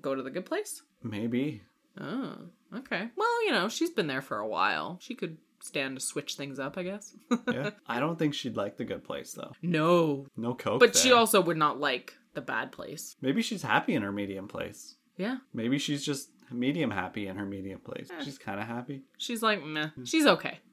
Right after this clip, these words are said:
Speaker 1: <laughs> She's doing fine. <laughs> I want to, and I'm hoping that this happens, but, like, I kinda doubt it at this point. I wanna find out who created Janet. I want Janet to find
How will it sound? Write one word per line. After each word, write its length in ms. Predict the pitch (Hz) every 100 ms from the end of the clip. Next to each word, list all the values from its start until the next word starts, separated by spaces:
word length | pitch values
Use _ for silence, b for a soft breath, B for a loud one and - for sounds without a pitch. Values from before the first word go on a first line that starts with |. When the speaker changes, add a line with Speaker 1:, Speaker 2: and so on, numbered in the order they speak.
| -
Speaker 1:
<laughs> 880 | 196 311 - - - 269 - - -
She's 180 | - 240
doing 260 | 262 254
fine. 460 | 247 151 131 127 127 - -
<laughs> 1200 | - - - - _ _ - - - - - _
I 480 | 214 247 269 320 370
want 460 | 262 226 208 220 -
to, 600 | - 170 156 156 185 214 -
and 120 | 190
I'm 180 | 233 277
hoping 540 | - - 254 262 277
that 160 | 285 277
this 160 | 294
happens, 800 | - 226 208 208 226 226 226 208
but, 200 | 185 196
like, 300 | 175 180 - - _ _
I 100 | 180
kinda 380 | - 180 180 170
doubt 240 | 135 127
it 140 | 143
at 140 | 147 143
this 100 | -
point. 360 | - 165 165 - 196
I 180 | 214
wanna 280 | 320 392 370
find 320 | - 220 208
out 160 | 196 180
who 160 | 180 180
created 480 | - 156 139 139
Janet. 440 | - - 110 95 - -
I 140 | 185 180
want 260 | 185 165
Janet 460 | 156 165 156 156 151
to 120 | 160
find 540 | - 156 147 143 143